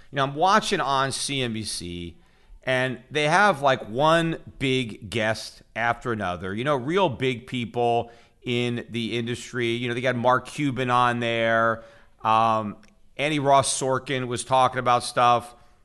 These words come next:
Sandy Weil was on. You know, a lot of these guys are doing interviews, uh,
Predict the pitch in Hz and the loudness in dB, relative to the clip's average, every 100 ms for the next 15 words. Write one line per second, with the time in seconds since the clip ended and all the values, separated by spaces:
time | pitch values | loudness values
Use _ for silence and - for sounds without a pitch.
0 | - - - 151 165 147 117 120 143 170 | -20 -8 -4 -2 -2 -2 0 2 6 6
1 | 170 160 151 151 156 156 156 156 151 147 | 4 2 0 2 4 4 4 2 0 -2
2 | 139 165 240 185 143 156 135 123 135 123 | 4 6 6 2 4 4 4 0 -4 -4
3 | 107 135 139 123 127 117 - 123 | -4 -4 -6 -4 -6 -6 -6 -6